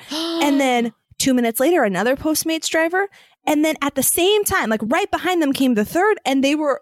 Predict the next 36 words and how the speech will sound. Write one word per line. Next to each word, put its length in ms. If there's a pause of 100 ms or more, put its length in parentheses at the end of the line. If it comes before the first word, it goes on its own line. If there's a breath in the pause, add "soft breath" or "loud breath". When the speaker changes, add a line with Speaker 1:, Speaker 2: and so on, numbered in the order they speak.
Speaker 2:
they 120
were 140
laughing 420
'cause 200
one 440
was 140
carrying 420
up 120
to 100
the 100
door, 280
and 80
as 160
they 100
were 160
walking 380
<laughs> 80
down, 160
the 160 (120)
other 220
one, 180
they 140
had 300
to 120
have 120 (100)
thought, 200
like, 180
"Whoa," 1000
you 180
know, 260
these 160
Speaker 1:
This 160
is 60
Speaker 2:
people 160
are 80
Speaker 1:
like 160